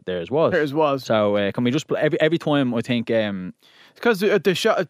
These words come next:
Speaker 2: and there's, oh, the shot was taken from outside the box.
Speaker 1: Irrelevant.
Speaker 2: That's why they probably didn't.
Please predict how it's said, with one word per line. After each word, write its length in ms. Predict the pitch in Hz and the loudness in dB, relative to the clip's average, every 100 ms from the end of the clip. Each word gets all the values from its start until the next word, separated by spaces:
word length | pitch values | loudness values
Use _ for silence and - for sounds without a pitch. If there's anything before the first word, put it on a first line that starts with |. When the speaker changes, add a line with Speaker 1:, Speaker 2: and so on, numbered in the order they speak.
| - - | -8 -4
Speaker 2:
and 140 | 180 | -2
there's, 180 | 185 175 | 0 0
oh, 140 | 190 180 | 0 0
the 100 | 156 | 0
shot 220 | 202 - | -2 -2
was 100 | 151 | -4
taken 320 | 165 160 147 | -4 -4 -8
from 160 | - 147 | -8 -6
outside 380 | 147 - 143 | -6 -6 -6
the 60 | 135 | -4
box. 300 | 143 143 - | -4 -4 0
Speaker 1:
Irrelevant. 260 | 139 160 131 | 2 2 2
Speaker 2:
That's 180 | 175 175 | 0 0
why 120 | 151 | 0
they 80 | 143 | 0
probably 280 | 156 147 143 | 0 -2 -2
didn't. 200 | 139 | -4